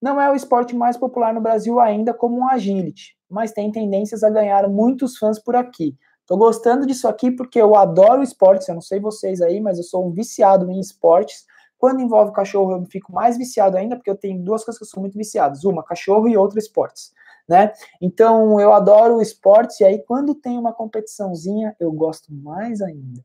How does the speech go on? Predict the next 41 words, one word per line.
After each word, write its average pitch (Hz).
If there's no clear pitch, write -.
né? 208
Então, 180
vamos 233
lá. 180
O 208
flyball 277
surgiu 254
no 233
fim 277
da 254
década 202
de -
sessenta 233
e 247
início 247
da 240
década 214
de 214
setenta, 160
no 165
sudeste 185
da 165
Califórnia, 175
nos 190
Estados 185
Unidos. 190
Criado 254
por 214
Herbert, 240
Herbert 208
queria 208
criar 180
um 170
sistema 208
para 208
que 202
o 151
seu 233
cão 202
se -
divertisse 214